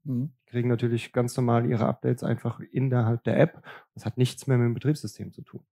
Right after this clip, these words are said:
Speaker 1: Du hast aber auch andere Komponenten vorhin genannt, wie Autopilot und solche Geschichten, die man da bewusst rauszieht aus dem eigentlichen Entwicklungsstream von, von Windows, ähm, um da flexibler zu werden, vermutlich, ne?
Speaker 2: G-, ganz genau. Ich glaube,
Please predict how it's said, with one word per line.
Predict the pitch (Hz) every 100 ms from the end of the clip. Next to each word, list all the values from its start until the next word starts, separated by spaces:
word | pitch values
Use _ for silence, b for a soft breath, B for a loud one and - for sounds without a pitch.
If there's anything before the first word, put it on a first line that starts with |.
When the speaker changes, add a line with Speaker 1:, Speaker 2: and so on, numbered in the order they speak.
| _ -
Speaker 1:
Du | 160
hast |
aber | 196 196
auch | 160
andere | 151 202
Komponenten | 190 175 170 160 190 156
vorhin | 156 165
genannt, | 156 147 156
wie | 156
Autopilot | 127 143 175 151 151 160 - - _ _ _ _ _ _ -
und | 139
solche | 151 135 151
Geschichten, | 147 165 165 180 160
die | 143
man | 147
da | 143
bewusst | 135 131 170 -
rauszieht | 127 143 - - 180
aus | 165 143
dem | - 151
eigentlichen | 127 143 170 160 175
Entwicklungsstream | 143 127 139 165 170 - 156 156
von, | 147 139
von | 127 143 127
Windows, | 131 151 175 196 254 - b b b b
ähm, | 160 151 156 156 165
um | 160 156
da | 147
flexibler | 143 147 175 208 170
zu | 139
werden, | 123 120 117
vermutlich, | 117 117 - 120 123
ne? | 185 - - 165
Speaker 2:
G-, | 135 139
ganz | 143 -
genau. | 175 196
Ich | 113 110
glaube, | - 139 165 170 -